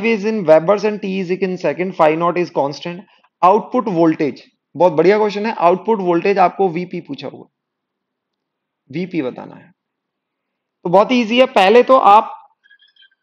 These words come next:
थोड़ा सा ट्विस्ट दिया हुआ है, पहले आप रिलेशन देखेंगे वीपी over वीएस equals to, सॉरी, वीपी आउटपुट वोल्टेज पूछा हुआ है, वीपी नहीं पूछा हुआ है, वीएस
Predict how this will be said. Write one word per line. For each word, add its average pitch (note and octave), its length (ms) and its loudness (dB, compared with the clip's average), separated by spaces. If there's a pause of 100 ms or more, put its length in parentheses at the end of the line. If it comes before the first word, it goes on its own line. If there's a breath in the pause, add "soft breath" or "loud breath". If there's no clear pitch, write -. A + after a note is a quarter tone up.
(560)
थोड़ा A3+ 180 4
सा B3+ 100 4
ट्विस्ट A#3 300 -4
दिया D#3 240 0
हुआ A#2+ 100 2
है, A#2+ 60 -8
पहले F3+ 220 2
आप G#3+ 180 4
रिलेशन G#3+ 400 2
देखेंगे G#3 420 0
वीपी G3+ 460 -6 (1200)
over F3+ 320 4 (680)
वीएस C#3+ 560 -4 (1040)
equals F#3 420 -4
to, - 80 -20 (960)
सॉरी, C3+ 280 -2 (260)
वीपी G3 380 -6
आउटपुट G3+ 420 0
वोल्टेज A#3 340 0
पूछा A3+ 200 -2
हुआ A#3 160 2
है, A3+ 60 2
वीपी G3+ 300 -8
नहीं A3+ 160 -6
पूछा G#3+ 200 -6
हुआ G#3+ 180 -2
है, F3 60 -6
वीएस E3 300 -4